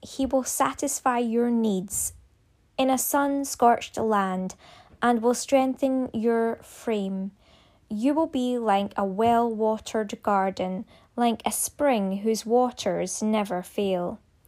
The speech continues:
Thanks be to God. This is such an amazing, um, word to, to give out here at this time.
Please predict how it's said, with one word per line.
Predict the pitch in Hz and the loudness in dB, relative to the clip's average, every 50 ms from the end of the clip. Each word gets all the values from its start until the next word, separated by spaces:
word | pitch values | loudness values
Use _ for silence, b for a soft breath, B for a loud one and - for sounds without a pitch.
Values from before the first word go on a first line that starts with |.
| b b b b b b b b b b b _ _ _ _ _ _ _ _ _ _ _ _ _ _ | b b b b b b b b b b b _ _ _ _ _ _ _ _ _ _ _ _ _ _
Thanks | - 233 208 202 214 - - - | 0 2 2 2 0 -2 -6 -4
be | - 220 208 | -2 0 0
to | 208 202 - | 0 -2 0
God. | - - 220 220 214 214 214 202 - - | 2 4 6 6 6 4 2 0 -2 0
This | - 247 240 - - | 2 2 2 2 0
is | - 233 | -4 -2
such | - - 247 214 - - - - - | 2 4 4 4 4 2 -4 0 2
an | 226 226 | 4 6
amazing, | 226 220 220 220 220 220 220 226 233 240 233 - 262 247 240 233 B B B B B B B | 6 6 6 6 6 6 6 6 6 6 6 4 4 4 4 2 B B B B B B B
um, | - 208 202 202 - - | 0 2 2 2 0 0
word | 202 208 214 208 202 196 190 - - - - - - | 0 2 4 4 4 4 0 -2 -8 -8 -2 -2 2
to, | - 240 220 208 202 196 196 190 190 - - _ _ _ _ _ _ | 4 4 4 6 6 4 4 2 0 -2 -6 _ _ _ _ _ _
to | - - 208 | -2 -2 -2
give | 196 - - 214 208 202 202 196 202 - - - - | 0 4 8 8 8 8 8 4 0 -6 -10 -4 -2
out | 190 196 190 - | 0 0 0 -2
here | - - - 196 190 190 190 - | -6 -6 -6 -6 -6 -6 -8 -8
at | 185 185 - | -8 -8 -6
this | - 196 196 - | -8 -8 -8 -8
time. | - - - 196 190 190 190 202 202 | -10 -8 -8 -6 -6 -6 -6 -8 -10